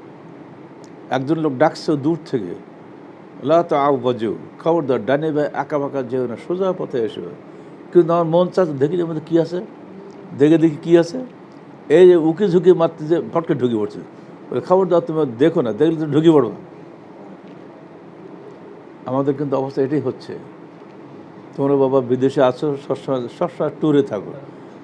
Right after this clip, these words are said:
কত রকম দৃশ্য তোমাদের নজরে পড়ে। চোখ এবং কান, এ দুটো খোলা জানালা, এই জানালা দিয়ে হৃদয় ভালো হয়, নষ্ট হয়। তো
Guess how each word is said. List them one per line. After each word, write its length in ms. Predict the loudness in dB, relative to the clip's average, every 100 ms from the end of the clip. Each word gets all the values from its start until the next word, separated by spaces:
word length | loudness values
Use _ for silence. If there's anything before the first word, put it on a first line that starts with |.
| -2
কত 240 | 0 4
রকম 580 | 6 8 6 4 2 2
দৃশ্য 380 | 2 0 2 2
তোমাদের 300 | 2 0 2
নজরে 340 | 2 6 6 6
পড়ে। 200 | 0 -2 -10 -18 -20 -20 -18 -12 4
চোখ 340 | 8 8 6
এবং 220 | 2 2 0
কান, 300 | -2 0 0
এ 60 | -2
দুটো 220 | 0 0
খোলা 340 | 0 2 4
জানালা, 440 | 4 0 -2 -8 -14 -18 -18 -18 -18 -6 -2
এই 80 |
জানালা 400 | 0 2 4 4
দিয়ে 180 | 6 8
হৃদয় 400 | 8 6 4 4 2 -4 -14 -20 -20 -18 -10 -2
ভালো 220 | 2 4
হয়, 180 | 4 2
নষ্ট 300 | 0 -2 -6
হয়। 240 | -6 -8 -14 -20 -20 -20 -20 -20 -20 -20 -20 -20 -20 -20 -18 -18 -20 -20 -12
তো 100 | -10